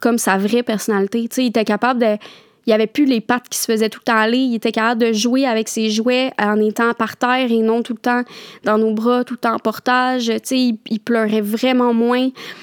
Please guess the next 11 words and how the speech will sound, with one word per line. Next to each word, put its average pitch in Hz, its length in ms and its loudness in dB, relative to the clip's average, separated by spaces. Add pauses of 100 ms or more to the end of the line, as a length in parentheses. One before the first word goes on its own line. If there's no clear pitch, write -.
(160)
Fait 220 300 -2
que - 60 -16 (1080)
ça 226 220 0
l'a 226 140 2
vraiment 226 520 2
apaisé. 214 640 0 (480)
Fait 214 280 0
que 214 380 2
voilà. 226 500 0 (340)
Puis, 233 340 0
euh, 202 640 2